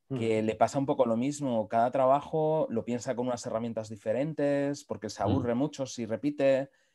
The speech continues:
Speaker 1: y entonces esas propias herramientas, los, los utensilios que utiliza,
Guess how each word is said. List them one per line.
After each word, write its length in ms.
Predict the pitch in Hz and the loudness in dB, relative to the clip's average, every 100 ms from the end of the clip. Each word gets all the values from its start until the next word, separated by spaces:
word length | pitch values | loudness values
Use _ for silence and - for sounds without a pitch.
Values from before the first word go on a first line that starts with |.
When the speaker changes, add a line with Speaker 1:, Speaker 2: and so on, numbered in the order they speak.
| _ _ | _ _
Speaker 1:
y 120 | 110 | -6
entonces 320 | 113 107 131 127 | -2 0 -2 -4
esas 220 | 147 139 | -6 -4
propias 400 | 139 139 131 - | -2 0 0 -2
herramientas, 640 | 117 123 139 151 143 170 160 | -6 -4 -4 -2 0 0 -2
los, 240 | 113 - - | -6 -8 -8
los 500 | 104 104 95 98 - | -4 -2 -2 -4 -10
utensilios 460 | - 95 120 120 - | -12 -10 -6 -8 -8
que 80 | |
utiliza, 480 | 123 120 123 156 160 | -8 -6 -4 -4 -6